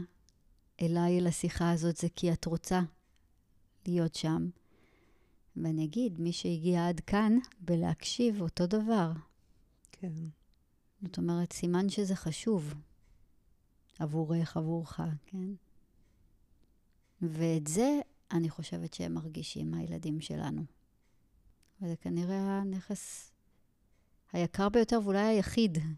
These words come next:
Speaker 1: שאנחנו יכולים ויכולות לתת להם. אבל הוא באמת הכי משמעותי בעיניי.
Speaker 2: כן, זה שאנחנו איתם.
Speaker 1: כן.
Speaker 2: זה שאנחנו איתם ב-, במסע הזה.
Speaker 1: כן.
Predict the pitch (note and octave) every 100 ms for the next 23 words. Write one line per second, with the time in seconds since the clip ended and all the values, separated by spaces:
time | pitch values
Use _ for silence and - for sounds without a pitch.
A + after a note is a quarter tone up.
0 | - - F3 F3 - F3 E3+ F3 E3 -
1 | _ _ _ _ _ _ _ _ _ _
2 | _ _ _ _ _ _ _ F3 - F3
3 | E3+ E3+ E3+ D#3+ F3 E3+ - E3 - E3+
4 | - E3+ E3 E3 - _ _ _ _ _
5 | _ _ _ _ _ _ - D#3+ D#3+ D#3+
6 | D#3 D#3 D#3+ E3+ - - - - _ _
7 | - - _ - - - - - E3 F3
8 | - E3+ E3 F#3+ E3+ E3 E3+ F3 D#3+ D3
9 | - - - F#3+ F3 E3 D#3+ _ _ -
10 | E3+ F3+ - F#3 E3 F#3 E3+ E3+ - F3
11 | F3 D#3+ - - G3 A#3 C4 E3 E3 E3
12 | E3 - D#3+ D#3+ D#3+ D#3+ E3+ _ _ -
13 | - - - D3 E3 E3 - F3+ E3+ D#3+
14 | E3 - F3+ G#3+